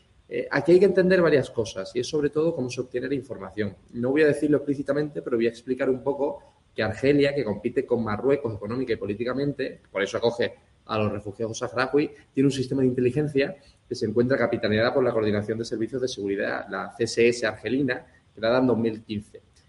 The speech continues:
Dentro de ese Ministerio de Defensa de Argelia hay tres direcciones de inteligencia. Está la D G S I, que es la responsable de la seguridad interior, la D G D S E, que es la responsable de inteligencia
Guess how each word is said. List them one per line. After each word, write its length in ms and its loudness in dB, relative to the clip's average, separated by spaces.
Dentro 380 8
de 60 8
ese 160 2
Ministerio 580 0
de 120 2
Defensa 340 0
de 80 0
Argelia 600 0
hay 120 -2
tres 180 -2
direcciones 420 0
de 60 -2
inteligencia. 640 -10
Está 260 0
la 100 2
D 100 4
G 100 -6
S 220 0
I, 280 0
que 60 0
es 120 -2
la 160 2
responsable 380 -2
de 40 2
la 40 0
seguridad 260 -4
interior, 380 -2
la 120 -4
D 100 4
G 840 2
D 200 8
S 180 0
E, 200 2
que 60 -6
es 40 -2
la 80 -2
responsable 360 -4
de 40 0
inteligencia 680 -6